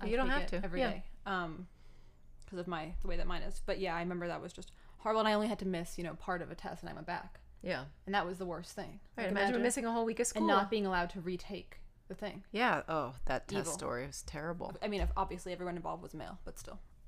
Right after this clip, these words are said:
Speaker 1: horrible.
Speaker 2: So now we're gonna talk about another.
Speaker 1: This is my fault because I brought it up by accident earlier. <laughs>
Speaker 2: Another kind of
Speaker 1: Somehow.
Speaker 2: difficult to talk about period topic.
Speaker 1: Uh.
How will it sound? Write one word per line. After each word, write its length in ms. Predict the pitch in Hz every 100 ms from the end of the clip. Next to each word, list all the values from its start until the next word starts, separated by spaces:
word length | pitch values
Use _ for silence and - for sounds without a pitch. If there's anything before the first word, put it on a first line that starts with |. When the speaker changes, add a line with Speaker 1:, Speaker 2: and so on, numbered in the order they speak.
| -
Speaker 1:
horrible. 300 | - - - - - - -
Speaker 2:
So 240 | - - 226
now 380 | 226 240 277 - - - -
we're 140 | 226
gonna 140 | 226
talk 260 | 220 226 226
about 400 | 196 226 220 - - - - - - -
another. 440 | - 285 480 571 170
Speaker 1:
This 100 | 247
is 60 | 262
my 180 | 240 190
fault 300 | 190 180 202
because 220 | 190 202
I 60 |
brought 240 | 180 185 175
it 100 | 170
up 140 | 156
by 80 | 180
accident 420 | 156 - 180 185 -
earlier. 360 | - - 247 247
<laughs> 120 | - 247
Speaker 2:
Another 240 | 330 392
kind 140 | 392
of 60 | 320
Speaker 1:
Somehow. 60 | 240
Speaker 2:
difficult 400 | 285 302 320 311
to 60 | 302
talk 240 | 302 254
about 320 | 247 240 233 - - - -
period 560 | - 285 277 262 240 220
topic. 580 | - 175 170 220 302 - -
Speaker 1:
Uh. 460 | - 117 104 -